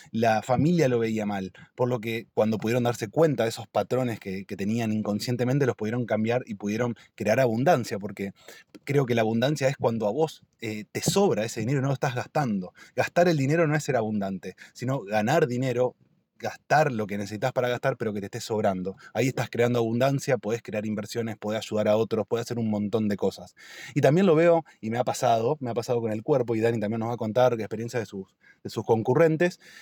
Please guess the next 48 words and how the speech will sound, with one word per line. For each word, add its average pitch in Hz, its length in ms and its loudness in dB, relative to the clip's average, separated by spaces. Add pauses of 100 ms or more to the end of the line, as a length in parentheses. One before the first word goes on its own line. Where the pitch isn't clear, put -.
(180)
me 175 80 2
ha - 20 2
pasado 196 340 4
con 147 140 2
el 127 100 -2
cuerpo, 127 340 4
de 120 100 6
estar 160 340 2
poniéndome 151 460 -2
en 151 100 -2
forma, 156 400 0
de 123 80 2
estar 139 180 -2
diciendo, 139 240 -4
"Bueno, 135 160 -2
voy 139 100 -2
a - 20 0
hacer 143 200 -6
esto 151 240 -2
con 123 140 -4
mi 120 100 -4
cuerpo", 156 520 2 (340)
y - 80 -8
cuando 127 240 0
lo 123 60 0
estoy 156 160 2
haciendo 175 580 2 (300)
y 120 140 -4
me 120 60 -6
está 127 120 0
dando 156 160 2
resultado, 143 380 2
me, 131 220 0
me 117 140 -4
termino 123 280 0
autosaboteando 135 960 2
porque 110 180 -4
tal 101 140 -4
vez 117 100 -4
pienso 117 320 -8
que 104 100 -12
no 113 120 -6
lo 127 100 -6
merezco, 110 460 -4
o 104 160 0
porque 95 240 -4
tengo 110 280 -2
que 95 120 -6